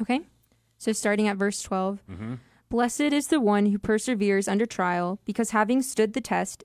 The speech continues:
Speaker 1: that person will receive the crown of life that the Lord has promised to those who love him. When tempted, no one should say, 'God is tempting me,' for God cannot be tempted by evil, nor does he tempt anyone. But each person is tempted when they are dragged away by their own evil desire and enticed.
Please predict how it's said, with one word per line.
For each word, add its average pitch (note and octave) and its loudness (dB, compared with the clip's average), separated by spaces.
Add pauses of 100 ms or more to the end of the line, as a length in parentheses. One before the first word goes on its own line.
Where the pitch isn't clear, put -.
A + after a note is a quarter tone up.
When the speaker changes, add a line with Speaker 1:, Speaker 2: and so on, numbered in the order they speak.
(140)
Speaker 1:
that G3+ 0
person A3+ 2
will G3 2
receive G#3 -2
the G3+ -4
crown G3 0
of A#3+ -4
life F3+ -2
that G3 -2
the G3+ 0
Lord G3 2
has A3+ -2
promised F#3 -2
to F#3 -6
those F3+ -2
who F#3 -2
love F3 -2
him. - -4 (600)
When A3 4
tempted, C#4 2
no G#3+ 2
one A#3 4
should A#3+ -4
say, F3 0
'God F#3 2
is F#3+ -4
tempting F#3+ -2
me,' A3 -4 (360)
for - 0
God G#3+ 2
cannot G#3 2
be A#3+ 0
tempted G3+ 0
by A3+ 0
evil, F3+ -2
nor G3+ 4
does G3+ -2
he G3+ -6
tempt F#3+ -2
anyone. - -6 (440)
But G#3+ 0
each B3+ -4
person A3+ 2
is B3+ -2
tempted G3 2
when G3 2
they F#3+ 2
are F#3 2
dragged F#3 0
away F#3 2
by F3+ 0
their F#3 0
own F#3+ 0
evil F#3+ -2
desire F3 0
and F3+ 0
enticed. - -6